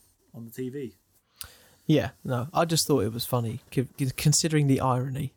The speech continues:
Speaker 2: again. Um, but no, you're right. He, he, he's, he's probably seen it firsthand, so, uh, has, has that very much in mind. Um, couple more things to tell you about. Ross Brawn has said the sprint race winners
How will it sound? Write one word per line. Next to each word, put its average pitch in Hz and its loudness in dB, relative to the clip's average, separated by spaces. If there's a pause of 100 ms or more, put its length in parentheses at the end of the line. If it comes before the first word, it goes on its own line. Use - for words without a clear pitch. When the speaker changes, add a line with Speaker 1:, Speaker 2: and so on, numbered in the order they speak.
Speaker 2:
again. 117 -2 (140)
Um, 143 -6
but 151 0
no, 175 2
you're 156 2
right. 131 2 (140)
He, 139 -6
he, 135 -2
he's, 139 -4 (140)
he's 135 -6
probably 139 0
seen 135 2
it 120 -2
firsthand, 123 0
so, 120 -2 (440)
uh, 131 0 (100)
has, 139 0
has 135 -2
that 127 0
very 127 2
much 123 -6
in 123 0
mind. 123 -2 (340)
Um, 147 0 (540)
couple 226 2
more 240 4
things 202 2
to - -4
tell 180 4
you 180 4
about. 170 2
Ross 190 0
Brawn 196 4
has 175 0
said 170 0
the 160 -6
sprint - 0
race 147 2
winners 147 2